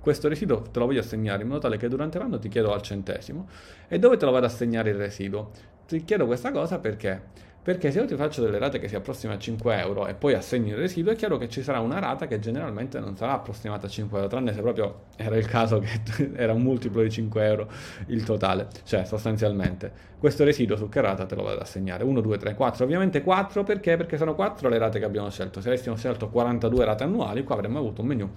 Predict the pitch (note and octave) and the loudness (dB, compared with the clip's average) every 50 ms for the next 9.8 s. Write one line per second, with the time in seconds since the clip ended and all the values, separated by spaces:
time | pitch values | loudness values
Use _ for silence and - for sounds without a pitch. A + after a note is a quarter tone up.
0 | - - - - A2+ A2 G#2+ G#2+ A2 A2 A#2 B2 G#2+ G#2+ G#2+ A#2+ C#3 C3 D3 D#3 | -12 -18 -12 -6 -4 -2 -2 -2 -2 0 0 2 2 0 0 -2 -2 -2 -2 -2
1 | - E2+ F2+ F#2+ G#2 G2 G#2+ G#2 G#2 G2+ G#2 A2 A2+ A2+ G#2+ G#2 G#2 G2+ G2 G2 | -2 -4 -6 -6 -6 -4 -4 -4 -4 -2 -2 -2 -2 -2 -4 -4 -2 -2 -2 -2
2 | G#2+ A2+ A#2 - - G#2 F#2+ - - - - - G2 F#2+ F#2 F#2 F#2+ F#2+ F#2+ - | -2 -2 -2 -4 -4 -4 -10 -10 -10 -10 -6 -4 -4 -2 -2 -4 -4 -6 -8 -10
3 | - - - - - - - - G2+ G2 G2 G2 F#2+ G2 - - F2+ F2+ F#2 F#2+ | -14 -18 -18 -18 -18 -10 -6 -4 -2 -2 -2 -2 -2 -4 -4 -4 -6 -6 -6 -6
4 | - D#3+ F#3+ E3+ A#2 G#2 - C3 - B2 A2+ G#2+ A#2+ D#3 D3 B2 A2+ E3+ - - | -4 -2 0 0 0 0 0 0 0 0 0 0 0 0 0 0 0 -2 -2 0
5 | A2+ A2 A2 G#2 G#2 G#2 - G#2+ G#2 G2 G2 G2 G2 F#2+ F#2+ G2 - - - - | 0 2 2 2 0 0 -2 -4 -4 -2 -2 -2 -4 -6 -6 -6 -8 -8 -8 -6
6 | D#3 G3 B3 - - - - - - - - - - - - - - - B2+ A#2 | -6 -6 -6 -8 -14 -20 -20 -20 -20 -18 -18 -16 -16 -18 -18 -14 -6 -2 0 2
7 | A2+ A#2 A#2 - D3 C3+ G#2+ G#2+ - A2+ C3+ D3 - G#3 F3+ C#3 A#2 A2+ A2 A2 | 2 2 0 0 0 0 0 0 -2 -2 -2 -2 -2 -2 0 0 2 0 0 -2
8 | A2 - F#2 G2+ G#2+ - B2+ E3 F3 D#3 C3 A#2+ A2+ G2+ G2 F#2+ G2+ G2+ A2 C3+ | -4 -6 -6 -4 -2 -2 -2 -2 -2 0 0 0 0 0 -2 -2 -2 -2 -2 0
9 | C#3+ D3 D3 D#3 C3+ G#2 G2 F#2+ F#2+ G2+ G2 F#2+ - - F#3+ | 0 0 0 0 0 0 0 0 -2 -4 -6 -6 -6 -6 -8